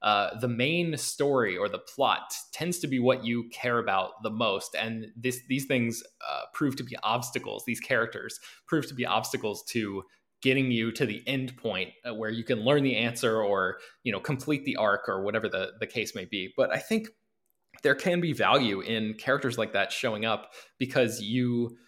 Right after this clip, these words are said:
can learn more about the, the main characters through the interactions that they have with these people who are holding them back. You, you, by, by putting something in their path, you learn about them, uh,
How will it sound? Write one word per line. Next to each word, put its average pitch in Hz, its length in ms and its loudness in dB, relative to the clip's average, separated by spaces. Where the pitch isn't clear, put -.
can 123 500 2
learn 147 500 2
more 135 300 8
about 117 540 0
the, 104 320 0
the 110 180 -2
main 131 340 2
characters 120 600 2
through 135 460 2
the 120 120 0
interactions 123 540 0
that 113 140 0
they 107 100 0
have 107 380 -2
with 123 220 -2
these 117 160 -2
people 123 340 -2
who 120 160 -2
are 113 80 2
holding 123 280 2
them 101 100 -6
back. 127 280 2
You, 120 180 0
you, 113 400 -6
by, 127 200 4
by 113 120 2
putting 180 320 0
something 127 640 -2
in 123 140 -4
their 117 140 0
path, 110 460 -2
you 131 160 2
learn 139 320 2
about 107 420 0
them, 98 280 -2
uh, 101 400 0